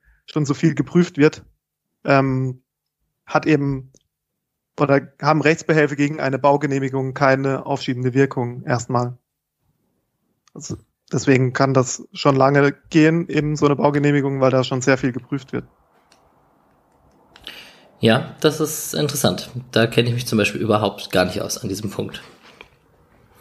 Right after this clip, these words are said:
Speaker 2: Ähm, wenn du, in welchem Jahr befinden wir uns jetzt ungefähr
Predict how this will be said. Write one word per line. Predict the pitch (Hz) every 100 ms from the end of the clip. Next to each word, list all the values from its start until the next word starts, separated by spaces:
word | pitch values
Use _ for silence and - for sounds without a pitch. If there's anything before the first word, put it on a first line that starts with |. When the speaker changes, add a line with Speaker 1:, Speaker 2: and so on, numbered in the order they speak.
| - - - - - -
Speaker 2:
Ähm, | 120 120 120 123 120 - _ _ _ _
wenn | - 139 131
du, | 135 - - 139 127
in | 135 131
welchem | 151 151
Jahr | 127 131 170
befinden | 143 175 180 196
wir |
uns | 202
jetzt | 208 214
ungefähr | 196 196 - 220